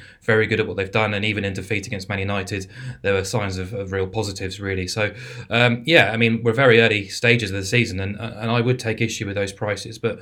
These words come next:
not enough for me to really sort of hammer home and, and get Tottenham on side in this match, because it is a North London derby, and their record away at the Emirates or at Highbury is, is pretty woeful, um, even when they've had very strong teams under good coaches too. So,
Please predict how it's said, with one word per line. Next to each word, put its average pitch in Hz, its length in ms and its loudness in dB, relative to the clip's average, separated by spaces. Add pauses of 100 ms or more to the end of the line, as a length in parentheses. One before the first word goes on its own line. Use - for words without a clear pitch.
(280)
not 127 200 4
enough 120 280 4
for - 60 -8
me 107 160 -2
to 104 140 -8
really 107 120 -2
sort 101 280 -8
of - 60 -20 (340)
hammer 110 220 2
home 104 260 2
and, 98 120 -6
and 98 120 -2
get 110 160 0
Tottenham 101 320 -4
on 101 100 -4
side 98 220 -2
in 92 80 -4
this 92 180 -6
match, 95 260 -8
because 95 220 -8
it 110 80 -2
is 95 80 -6
a 101 60 -6
North 95 240 -6
London 95 240 -4
derby, 95 360 -2 (280)
and 98 100 -4
their 101 80 2
record 104 300 0
away 101 180 0
at 95 80 0
the 98 80 -2
Emirates 95 460 -4 (320)
or 101 180 -2
at 92 60 -6
Highbury 92 360 0
is, 92 140 -4
is 120 140 -6
pretty 107 240 -2
woeful, 104 500 -2
um, 98 240 -2
even 101 220 -4
when 98 80 -4
they've 95 120 -6
had 98 140 -2
very 95 220 0
strong 101 280 -4
teams 98 360 -4
under 98 160 -6
good 95 200 -6
coaches 107 380 -6
too. 98 220 -2
So, 98 240 -4